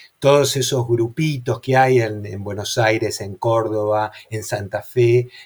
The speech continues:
terminan de resolver sus tensiones internas y finalmente hacen un congreso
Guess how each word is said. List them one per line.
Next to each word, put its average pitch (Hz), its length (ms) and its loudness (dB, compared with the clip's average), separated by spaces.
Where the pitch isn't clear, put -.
terminan 139 800 6
de 107 100 2
resolver 110 640 2
sus - 260 -8
tensiones 123 560 -2
internas 143 460 0
y 123 40 -6
finalmente 123 560 -4
hacen 127 260 -6
un 117 100 -8
congreso 120 760 -6